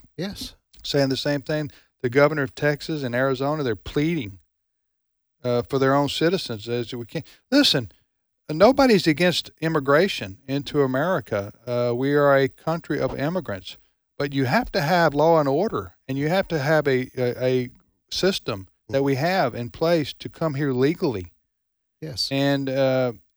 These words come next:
Speaker 2: you, you can't just let m-, millions of people come in. We don't even know who these folks are.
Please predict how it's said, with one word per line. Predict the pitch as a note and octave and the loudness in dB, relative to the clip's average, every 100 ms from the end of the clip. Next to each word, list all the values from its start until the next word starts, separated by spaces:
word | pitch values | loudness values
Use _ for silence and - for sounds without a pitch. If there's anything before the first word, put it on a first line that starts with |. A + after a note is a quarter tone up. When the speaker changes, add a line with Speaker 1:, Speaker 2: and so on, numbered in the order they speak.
| _ | _
Speaker 2:
you, | D3 | -10
you | D3 C3+ | -8 -8
can't | - E3 F#3 G3 C#3 | -8 -4 -2 -2 -4
just | D3+ C#3 - | -4 -4 0
let | D#3+ F#3 B2+ | 2 2 0
m-, | A#2+ B2 _ _ _ _ A#2+ | -10 -16 _ _ _ _ _
millions | C3 E3 F#3+ D3+ A#2+ | 0 2 2 -2 -6
of | - | -6
people | - G3+ - | -6 -4 -4
come | - D#3 D3+ | -6 -6 -4
in. | C#3+ | -2
We | A3+ | 0
don't | C#4+ | 0
even | F#3 C3+ | 0 0
know | D3 | 0
who | E3+ | 0
these | F#3 - | -4 -4
folks | G3+ G3+ | -4 -4
are. | A3+ B3+ - | -6 -6 -8